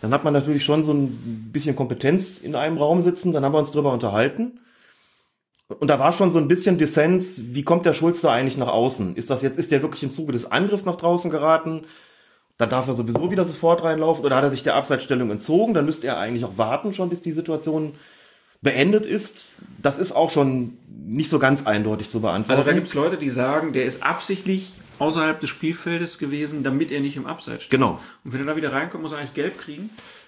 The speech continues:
Speaker 1: Ähm, gelb muss er dann kriegen, wenn er, wenn er tatsächlich eingreift. Genau, das ist
Speaker 2: Hat er ja gemacht.
Speaker 1: auch, auch schwierig. Ja,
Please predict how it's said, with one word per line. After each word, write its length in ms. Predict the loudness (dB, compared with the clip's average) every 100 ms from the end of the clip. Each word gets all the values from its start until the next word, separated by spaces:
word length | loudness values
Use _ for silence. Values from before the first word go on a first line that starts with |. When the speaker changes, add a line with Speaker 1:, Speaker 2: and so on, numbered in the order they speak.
| _ _ _
Speaker 1:
Ähm, 840 | 0 2 2 0 -2 -4 -4 -8 -2
gelb 300 | 2 2 2
muss 280 | 2 2 0
er 680 | 0 2 4 2 0 -4 -10 _ _ _ _ _ _ _ _ -20 -20 -6
dann 240 | 0 2
kriegen, 240 | 2 0 2
wenn 120 | 2
er, 120 | 4
wenn 80 | 2
er 80 | 2
tatsächlich 440 | 0 0 -2 -2
eingreift. 600 | 0 2 2 0 -2 -4
Genau, 260 | -4 0 2
das 140 | 2
ist 360 | 0 -6 -8 -14
Speaker 2:
Hat 100 | -10
er 60 | -8
ja 80 |
gemacht. 220 | -6 -2 -2
Speaker 1:
auch, 200 | -2 0
auch 160 | 0
schwierig. 440 | 2 0 0 -2 -12 -20 _ _
Ja, 440 | 0 2 2 0